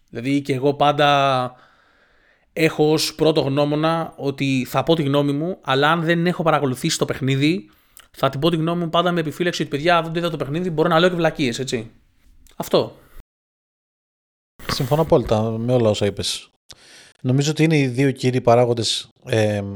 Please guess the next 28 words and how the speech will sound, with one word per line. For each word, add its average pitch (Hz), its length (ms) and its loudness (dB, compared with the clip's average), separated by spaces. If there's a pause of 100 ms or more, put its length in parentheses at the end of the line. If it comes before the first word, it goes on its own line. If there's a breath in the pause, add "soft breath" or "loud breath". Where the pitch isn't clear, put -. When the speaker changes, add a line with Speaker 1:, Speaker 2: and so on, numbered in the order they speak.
(300)
Speaker 2:
τα 107 240 2
media 117 240 2
αφενός, 110 800 0 (680 loud breath)
ε, 104 720 4 (460)
οι 147 120 0
φίλοι 139 360 4
των 113 160 4
ομάδων 113 300 6
απ' 107 100 0
την 107 160 -2
άλλη. 131 200 2
Νομίζω 135 240 0
ότι 131 120 -2
υπάρχει 139 380 0
και 131 140 0
ένα, 131 520 0
και 117 100 0
μια 123 180 2
τρίτη 143 340 0
πηγή 107 340 2
δημιουργίας 107 560 2
narratives, 117 420 4
που 123 100 0
είναι 117 100 4
η 117 40 6
ίδια 117 220 4
η 98 60 4
λίγα 101 500 0